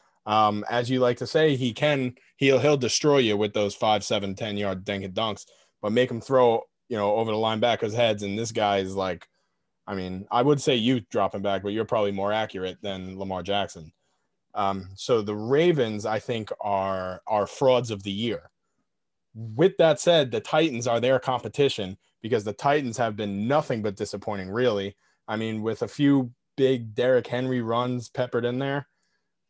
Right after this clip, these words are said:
um, you know, the defense is just letting up so many points. They're losing too many important games. And they're letting teams hang around, which is really annoying. But because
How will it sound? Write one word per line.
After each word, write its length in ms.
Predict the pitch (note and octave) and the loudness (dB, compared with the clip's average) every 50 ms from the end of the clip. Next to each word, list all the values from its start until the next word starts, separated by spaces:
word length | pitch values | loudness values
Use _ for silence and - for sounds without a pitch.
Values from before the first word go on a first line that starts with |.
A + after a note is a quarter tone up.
| _ | _
um, 460 | - G#2+ G#2 G2+ G2 G2 F#2+ F#2+ F#2+ - _ - | -2 0 0 2 0 0 -2 -6 -10 -12 _ -8
you 120 | C3+ A2 | -6 -4
know, 160 | G#2 G2+ G2 | -2 -2 -4
the 160 | F#2+ - G#2 | -4 -6 -10
defense 520 | G2+ G2+ B2 C3 C#3+ C3+ - C3 A#2 - - | -10 -6 -2 -2 -2 0 0 -2 -4 -4 -8
is 120 | A2 G2+ | -10 -8
just 200 | G#2 G#2 G2 - | -8 -8 -6 -6
letting 380 | G#2+ G#2+ A2 A2+ A2+ A2+ G#2+ G#2+ | -6 -4 -2 -2 -2 -2 -2 -4
up 160 | G2+ F#2+ - | -6 -6 -8
so 260 | - - - C3+ C#3 | -12 -6 -2 0 0
many 200 | C#3+ C3+ C3 A#2+ | 2 0 -2 -2
points. 380 | A2 - - A2 A2 G#2+ G2+ - | -4 -6 -6 -4 -4 -6 -8 -6
They're 120 | - G#2+ | -8 -8
losing 400 | G2+ G#2+ A#2+ A#2+ A2+ A2 G#2+ G2+ | -6 -4 -6 -6 -6 -6 -10 -10
too 180 | - - D3 C#3+ | -8 -4 -4 -2
many 200 | D3 D3 C#3 C3+ | 0 0 0 -2
important 460 | B2+ A#2+ - - A#2 A#2 G2 G2+ G2 | -2 -4 -2 -4 -4 -4 -4 -8 -8
games. 380 | G2+ G2 G2 F#2+ F#2+ F#2+ - _ _ _ _ _ _ _ _ _ _ _ _ _ _ _ _ _ _ _ _ _ _ _ _ _ _ _ _ _ _ _ _ _ - | -8 -8 -8 -10 -12 -14 -18 _ _ _ _ _ _ _ _ _ _ _ _ _ _ _ _ _ _ _ _ _ _ _ _ _ _ _ _ _ _ _ _ _ -6
And 140 | B2 B2+ A#2+ | -4 -2 0
they're 100 | B2 B2 | 0 2
letting 340 | B2+ C#3 D#3+ F3 D#3 C#3+ | 2 2 2 2 2 0
teams 300 | C3 - D3+ C#3+ C3 A2 | 0 0 0 0 0 -2
hang 240 | G2+ B2 B2+ A#2+ A#2 | -6 -8 -8 -6 -4
around, 380 | A2 G#2 A2 A2 G#2 F#2+ F#2 F#2 | -4 -2 -2 -4 -4 -6 -6 -6
which 180 | G2 G2 - | -8 -8 -8
is 120 | G2+ F#2+ F#2+ | -10 -10 -6
really 240 | G#2+ A2 A2 G#2+ G2+ | -6 -4 -4 -4 -4
annoying. 480 | F#2+ G2 G2+ G2 G2 F#2 F2 E2+ E2+ - _ _ _ _ _ _ _ _ _ _ _ _ _ _ | -6 -6 -6 -6 -6 -6 -8 -12 -14 -16 _ _ _ _ _ _ _ _ _ _ _ _ _ _
But 180 | B2 A2 G#2 - | -2 -2 -2 -2
because 800 | A#2 A2 - - - - F#3 F#3+ G3+ G3 F#3 F3+ E3 D3 D#3+ | -8 -8 -8 -8 0 2 4 6 6 4 4 2 -2 -4 -6